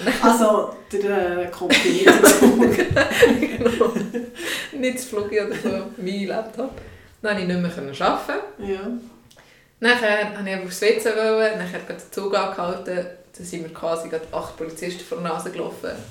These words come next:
Speaker 2: und haben nach der I D gerade gefragt.
Speaker 1: Mhm.
Speaker 2: Und ich so, hey, hey,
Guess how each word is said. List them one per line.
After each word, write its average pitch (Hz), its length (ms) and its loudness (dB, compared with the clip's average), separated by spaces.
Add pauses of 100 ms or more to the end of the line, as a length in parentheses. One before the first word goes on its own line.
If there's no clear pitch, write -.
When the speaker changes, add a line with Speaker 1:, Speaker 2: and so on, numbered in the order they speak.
Speaker 2:
und 175 200 -10
haben 190 200 -10 (200)
nach 175 220 -12
der 165 120 -10
I 196 140 -8
D 208 140 2
gerade 196 180 -4
gefragt. - 400 -4
Speaker 1:
Mhm. 208 200 0
Speaker 2:
Und 220 100 -2
ich - 80 -8
so, - 60 -6 (100)
hey, 160 180 -6 (540)
hey, 466 80 4